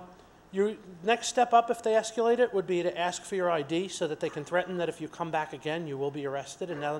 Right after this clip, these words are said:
that, now they can say they know who you are. Uh, usually that means the same as just being asked to leave. Usually doesn't go anywhere, even if you are caught again. Uh, the next step up would be arrest, where they actually have the police come, or the police are already there, and you're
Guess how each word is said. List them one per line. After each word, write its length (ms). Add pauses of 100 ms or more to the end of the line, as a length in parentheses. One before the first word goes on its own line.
that, 160 (200)
now 240
they 140
can 140
say 160
they 140
know 160
who 140
you 240
are. 260 (880)
Uh, 140
usually 400
that 160
means 240
the 80
same 300
as 80
just 200
being 200
asked 220
to 60
leave. 240 (320)
Usually 320
doesn't 240
go 200
anywhere, 260
even 180
if 140
you 140
are 100
caught 240
again. 240 (640)
Uh, 300
the 100
next 240
step 240
up 180
would 120
be 100
arrest, 460
where 160
they 160
actually 480
have 200
the 60
police 340
come, 280
or 80
the 80
police 320
are 80
already 240
there, 260
and 180
you're 220